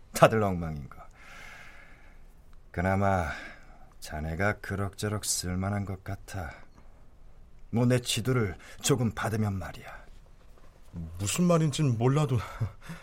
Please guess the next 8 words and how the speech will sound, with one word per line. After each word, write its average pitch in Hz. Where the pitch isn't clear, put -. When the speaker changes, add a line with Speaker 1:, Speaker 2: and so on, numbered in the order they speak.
Speaker 2:
<laughs> -
칭찬인 185
거죠? 139
Speaker 1:
자네 82
하기에 87
달렸지. -
아, 147
그런데 135